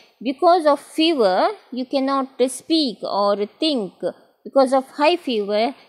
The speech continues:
your, um, thinking capacity lowers and your speaking capacity lowers. This is called delirious. Now, s-, from where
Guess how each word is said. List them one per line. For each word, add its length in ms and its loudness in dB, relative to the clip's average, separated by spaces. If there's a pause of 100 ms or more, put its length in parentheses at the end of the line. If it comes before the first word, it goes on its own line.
your, 320 4
um, 200 -2 (380)
thinking 380 -2
capacity 800 0 (400)
lowers 580 2 (260)
and 320 -2 (220)
your 220 4
speaking 440 -2
capacity 680 -2 (280)
lowers. 540 0
This 240 -4
is 180 -2
called 340 0 (220)
delirious. 600 -2 (240)
Now, 220 2
s-, 160 -8 (560)
from 420 0
where 320 4